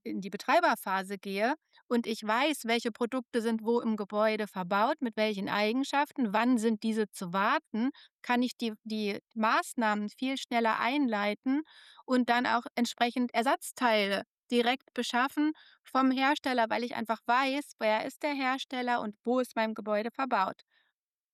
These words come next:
Springe ich auf die Baustelle und denke an Bauunternehmen oder auch an das Handwerk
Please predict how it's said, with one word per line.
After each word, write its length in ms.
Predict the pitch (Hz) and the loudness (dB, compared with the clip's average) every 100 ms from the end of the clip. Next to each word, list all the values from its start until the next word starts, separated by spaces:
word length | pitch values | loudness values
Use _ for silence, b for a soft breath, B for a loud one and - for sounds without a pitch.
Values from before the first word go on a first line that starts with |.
| _ | _
Springe 300 | - - 302 | -6 2 4
ich 140 | 302 - | 4 2
auf 140 | 233 | -2
die 140 | - 185 | -2 -2
Baustelle 680 | 202 277 370 - 320 330 | 2 2 0 0 2 2
und 160 | 214 220 | 0 2
denke 320 | 233 262 269 | 2 2 0
an 160 | 220 208 | 0 2
Bauunternehmen 800 | 214 269 277 269 254 240 233 220 | 2 2 0 0 2 2 2 0
oder 400 | 202 208 160 202 | 0 0 0 0
auch 200 | 202 196 | -2 -6
an 240 | - 202 | -8 -6
das 160 | 185 196 | -6 0
Handwerk 640 | 220 349 - 285 285 - | 0 0 0 2 2 -2